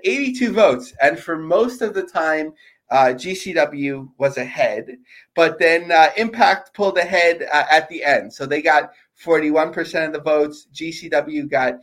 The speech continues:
almost the same, thirty-seven point eight. Um, and then Ring of Honor and M L W were twelve and eight percent respectively. So, um,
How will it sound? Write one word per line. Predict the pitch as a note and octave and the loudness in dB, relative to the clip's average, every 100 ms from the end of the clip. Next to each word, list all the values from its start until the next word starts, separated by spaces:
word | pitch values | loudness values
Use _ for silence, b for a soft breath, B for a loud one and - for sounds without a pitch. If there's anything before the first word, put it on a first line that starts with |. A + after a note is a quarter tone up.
| b b b - | b b b 0
almost | D#3 D3+ D3 | 0 0 -6
the | |
same, | C#3 D#3+ C#3+ C#3+ | -12 -6 -6 -6
thirty-seven | - C#3+ C#3 C#3 D3 C#3 C3 B2+ | -4 -4 -4 -4 -2 -2 -4 -10
point | - C3+ C3 | -10 -10 -10
eight. | B2+ C3+ F3 - - b b _ - | -10 -8 -10 -12 -20 b b _ 0
Um, | C3 B2+ C3 C3+ | 2 4 0 -2
and | C3 D3+ | -4 -2
then | D3+ | -4
Ring | D3+ E3 E3 | -4 -4 -4
of | E3+ | -2
Honor | D#3 D3+ | -2 -2
and | D3 | -6
M | C#3+ | -4
L | D#3 D#3 | -4 0
W | A3+ A#3 G3 D#3+ D3+ D3+ D3+ _ _ - | 2 2 -2 -4 -4 -6 -12 _ _ -8
were | C#3+ - | -4 -4
twelve | - F3+ D#3 D3 D3 | -4 2 6 6 4
and | C3 B2+ C3+ | -2 -6 -6
eight | C#3 C#3+ | -6 -6
percent | C#3+ - B2+ - | -12 -6 -6 -6
respectively. | B2 - C3 - A#2+ - - - | -16 -4 -4 -4 -12 -18 -20 -20
So, | - D3 C3+ C#3 B B B - | -6 -4 -4 -6 B B B 0
um, | C#3+ C#3+ C#3+ C#3 - | 4 6 6 4 0